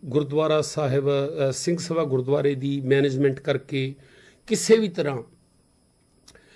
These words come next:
ਕੋਈ ਵੱਖਰੇ ਵਿਚਾਰਾਂ ਕਰਕੇ, ਰੋਸਾ ਕਰਕੇ ਜਾਂ ਕੋਈ ਇਲਜ਼ਾਮ ਲਾ ਕੇ ਛੱਡ ਕੇ ਗਏ ਆ,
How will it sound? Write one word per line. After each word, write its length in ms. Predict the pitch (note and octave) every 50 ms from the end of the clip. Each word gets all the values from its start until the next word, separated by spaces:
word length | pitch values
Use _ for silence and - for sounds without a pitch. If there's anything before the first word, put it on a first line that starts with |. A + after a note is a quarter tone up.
| _ _ _ _ _ _ _ _ _ _ _ - - -
ਕੋਈ 140 | F3+ F#3
ਵੱਖਰੇ 460 | F3 E3 F#3 F3+ - - - F#3 F3 D#3+
ਵਿਚਾਰਾਂ 460 | D3 D#3+ - - F3 E3 E3 E3 D#3+
ਕਰਕੇ, 800 | D#3 - D#3+ D3 - - - E3+ D#3 D3+ D#3 D3+ D3+ D3+ - - _ _ _ _ _ _ _ _ _ _ _ _ _ _ _ _ _ - F#3+
ਰੋਸਾ 420 | D#3 D#3+ F3 E3+ - - F3 F3
ਕਰਕੇ 480 | F3 F3 E3 C#3+ C3 - - D#3 D#3 D3+
ਜਾਂ 180 | C#3+ D3+ D#3+ D3+
ਕੋਈ 260 | C3+ - D#3+ D#3+ D#3
ਇਲਜ਼ਾਮ 380 | D3 C3+ D3 D3 D3 D3+ D3+
ਲਾ 180 | D3 D3 C#3 C#3
ਕੇ 480 | C3 - - D3 C#3 C#3 C#3 C#3 C#3 - - _ _ _ _ _ _ _ _ _ _ _ _ _ _ _ _ _ _ _ -
ਛੱਡ 360 | - - - - F3+ F3+ E3
ਕੇ 160 | E3 D3 F#3 F3
ਗਏ 340 | C#3+ D#3 D3+ D3 C3+ B2 A#2
ਆ, 100 | G#2+